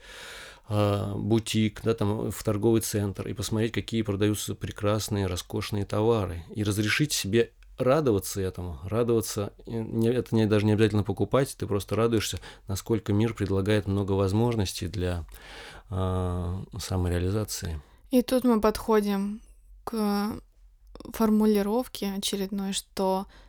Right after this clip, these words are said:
Speaker 2: деньги — это энергия. На самом деле деньги — это ну, по сути, что такое деньги? Это бумажки, которые люди условились, да, называть деньгами?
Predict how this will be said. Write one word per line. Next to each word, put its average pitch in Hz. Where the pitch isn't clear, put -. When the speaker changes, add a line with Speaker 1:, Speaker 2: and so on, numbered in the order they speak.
Speaker 2:
деньги — 233
это 208
энергия. 202
На 208
самом 233
деле 190
деньги — 240
это 196
ну, 277
по 208
сути, 294
что 320
такое 247
деньги? 196
Это 214
бумажки, 240
которые 208
люди 214
условились, 202
да, 208
называть 196
деньгами? 180